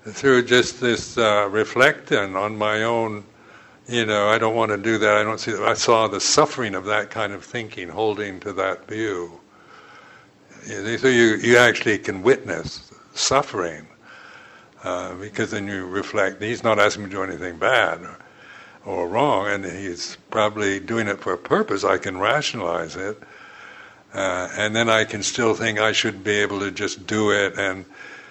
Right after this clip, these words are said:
and not create a problem. And so I can, I can think both in terms of I, I don't want to be bothered, or he's wrong, or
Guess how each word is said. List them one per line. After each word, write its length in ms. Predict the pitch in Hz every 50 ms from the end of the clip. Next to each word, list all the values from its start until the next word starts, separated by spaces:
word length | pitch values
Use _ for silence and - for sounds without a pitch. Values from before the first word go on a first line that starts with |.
| - - - - -
and 340 | 104 101 98 95 95 92 95
not 300 | 95 101 98 95 - - - - - - - - - - - - -
create 180 | 110 110 107
a 40 | 95
problem. 600 | - - 117 123 123 127 113 98 95 104 110 110
And 220 | 107 104 98 87 - - -
so 160 | - - - 113
I 100 | 110 107
can, 240 | - 120 113 104 - - - - - - - - - -
I 180 | 117 120 117
can 240 | 110 - 110 107 95
think 320 | - 117 117 110 110 110
both 340 | 104 110 107 101 101 98 -
in 180 | 107 101 92 92
terms 260 | 92 101 104 95 87
of 340 | 101 95 92 95 90 - -
I, 80 | 90
I 20 | 95
don't 180 | 95 98 90
want 180 | 92 98 101 98
to 40 | 95
be 160 | 90 101 92
bothered, 640 | 80 80 98 101 101 110 110 117 113 110 107 104 87
or 220 | - 90 85 82 85
he's 240 | 92 98 95 85
wrong, 400 | 87 101 107 104 101 98 104 104
or 300 | 92 87 82 80 82 82